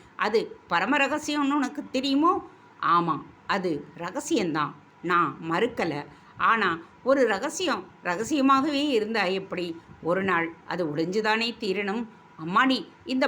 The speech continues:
பூடகமெல்லாம் பேசாதே, எனக்கு பயமா இருக்கு." நீ வந்திருக்கிறதே கூட இந்த ரகசியங்களை எல்லாம் கண்டுபிடிச்சு தெரிஞ்சுண்டு,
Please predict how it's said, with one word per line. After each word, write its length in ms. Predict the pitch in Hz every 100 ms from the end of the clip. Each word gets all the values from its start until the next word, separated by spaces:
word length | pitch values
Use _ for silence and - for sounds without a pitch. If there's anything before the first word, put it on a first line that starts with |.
| -
பூடகமெல்லாம் 680 | 190 277 381 320 277 269 254 233
பேசாதே, 560 | 185 170 202 175 156 135 - - - -
எனக்கு 420 | 208 254 - 175 160 -
பயமா 360 | 165 190 302 320
இருக்கு." 340 | 185 151 160 139 - - -
நீ 200 | 180 190
வந்திருக்கிறதே 720 | 151 151 180 262 269 240 254 247
கூட 320 | 208 220 196 - -
இந்த 200 | 254 233
ரகசியங்களை 640 | 175 262 320 403 320 311
எல்லாம் 300 | 277 285 277
கண்டுபிடிச்சு 580 | 202 233 226 196 233 -
தெரிஞ்சுண்டு, 640 | 180 196 196 185 180 185